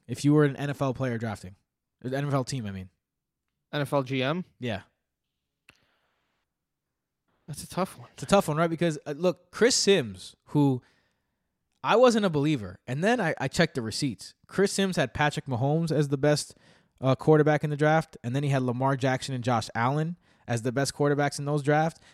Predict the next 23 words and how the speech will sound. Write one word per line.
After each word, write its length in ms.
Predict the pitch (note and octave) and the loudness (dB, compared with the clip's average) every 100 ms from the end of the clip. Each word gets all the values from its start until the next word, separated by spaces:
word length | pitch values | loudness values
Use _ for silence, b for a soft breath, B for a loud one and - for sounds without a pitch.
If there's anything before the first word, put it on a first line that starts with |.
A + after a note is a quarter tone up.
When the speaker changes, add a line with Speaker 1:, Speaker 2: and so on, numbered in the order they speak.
| - | -4
Speaker 1:
and 60 | |
then 100 | C#3+ | 0
he 60 | C#3+ | 2
had 140 | B2 | 2
Justin 260 | C3+ B2+ A2+ | 0 0 0
Herbert 340 | C3 C#3+ D#3+ | 2 4 4
as 120 | C#3 C3 | 2 0
the 60 | |
best 220 | B2 C3+ | 0 -2
co-, 220 | - C3 - | -2 -4 -2
quarterback 480 | D3+ C#3+ C#3+ C#3 | 2 2 2 0
in, 200 | A#2+ G#2+ - | -4 -8 -8
in 200 | A#2 G#2+ | -8 -6
last 320 | A2 A#2+ - | -4 -4 0
year's 180 | D#3 C#3+ | 0 2
draft. 400 | D3+ D#3+ D#3+ - b b b - | 4 4 2 -6 b b b -4
Um, 480 | A#2 A2+ G#2+ G2+ - _ _ _ _ _ _ _ _ _ _ _ _ _ _ _ _ - | 0 0 0 -6 -12 _ _ _ _ _ _ _ _ _ _ _ _ _ _ _ _ -6
and 160 | B2 | 0
now 200 | C3 D3 | 4 4
he 160 | D3+ C#3+ | 4 2
has 500 | C#3+ C#3+ C3+ - - _ _ | 2 0 0 -4 -10 _ _
Justin 400 | - C#3 - A#2+ | 0 2 0 -2
Wilson. 360 | B2 C#3+ F2+ | 0 -2 -4